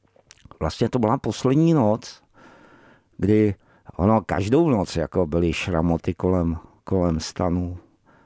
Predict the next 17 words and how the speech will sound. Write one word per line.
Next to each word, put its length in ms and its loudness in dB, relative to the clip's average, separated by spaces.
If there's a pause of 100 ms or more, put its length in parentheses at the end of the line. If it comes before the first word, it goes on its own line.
(100)
nebo 180 -6
ty 160 -2
mý 180 2
celty, 640 0
ale 240 -2 (340)
poslední 400 2
noc 260 0
to 120 2
bylo 160 0
spojené 360 0
s 40 4
nějakým 340 0
funěním 680 4
a, 160 0 (460)
a 140 -4
já 180 2
jsem 360 -2